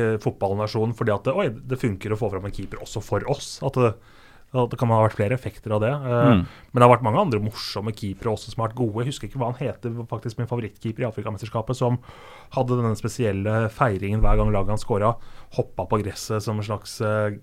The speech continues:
Speaker 1: gresshoppe. Eh,
Speaker 2: <laughs>
Speaker 1: han har vært i de siste mesterskapene i tjue tretten og tjue, nei, i, eh, tjue tretten, tjue tolv, for det var jo mesterskapet i tjue tolv og tjue tretten.
Speaker 2: Mm.
Speaker 1: For de hoppet jo over fra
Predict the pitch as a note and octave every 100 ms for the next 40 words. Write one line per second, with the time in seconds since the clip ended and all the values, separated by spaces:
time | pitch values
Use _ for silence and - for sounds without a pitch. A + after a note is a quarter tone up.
0 | - A2+ - G2+ - A2+ A#2 G#2+ G#2+ G#2+
1 | C#3 - - B2+ A#2 A#2 - - B2 B2
2 | G#2+ G#2+ F#2+ - G#2+ G2+ A2 G#2 A2+ G#2
3 | A2 - G#2 G#2 A2+ G2+ A2+ C3 B2+ A#2+
4 | A#2+ A#2+ A#2 A#2+ A#2 G#2+ B2 B2 - G#2+
5 | A2 A2+ A2+ A2+ G#2 A#2 G#2+ - A2 A#2+
6 | A#2+ A2 A2 - - B2 - A2+ B2 A2
7 | A2 - G2+ - G#2+ A#2 A#2+ G#2+ A#2 -
8 | D3 - A#2+ G#2 B2 C#3+ - A#2 A2+ G2
9 | G2 A#2 A2 A2+